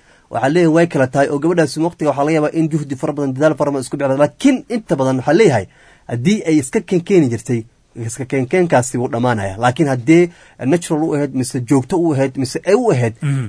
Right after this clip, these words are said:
Speaker 1: in gabadhaasi mar waliba saafi ah ama ay ka ahayd,
Speaker 2: Hagaag.
Speaker 1: inay is nidaamiso, isqurxiso, waxaa leeyahay way sii joogteynaysaa.
Speaker 2: Laakiin ogsoonow, Yuusuf,
Speaker 1: Mhm.
Speaker 2: haddane,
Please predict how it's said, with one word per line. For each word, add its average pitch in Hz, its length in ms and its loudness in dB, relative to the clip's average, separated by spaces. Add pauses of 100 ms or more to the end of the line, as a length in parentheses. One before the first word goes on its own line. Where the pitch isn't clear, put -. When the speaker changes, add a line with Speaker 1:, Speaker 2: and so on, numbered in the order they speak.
Speaker 1:
in 170 140 6
gabadhaasi 165 480 2
mar 190 180 2
waliba 160 260 0
saafi 147 480 2
ah 131 240 -2
ama 135 340 0
ay 135 200 -2
ka 165 200 -6
ahayd, 113 320 -4 (120)
Speaker 2:
Hagaag. 123 360 -4
Speaker 1:
inay 160 240 2
is 127 120 -4 (120)
nidaamiso, 131 640 0 (100)
isqurxiso, 135 540 0 (240)
waxaa 123 180 -4
leeyahay 151 220 4
way 123 80 2
sii 170 160 -6
joogteynaysaa. 123 580 -4
Speaker 2:
Laakiin 160 440 4
ogsoonow, 180 380 4
Yuusuf, 190 180 6
Speaker 1:
Mhm. 156 80 4
Speaker 2:
haddane, 139 280 2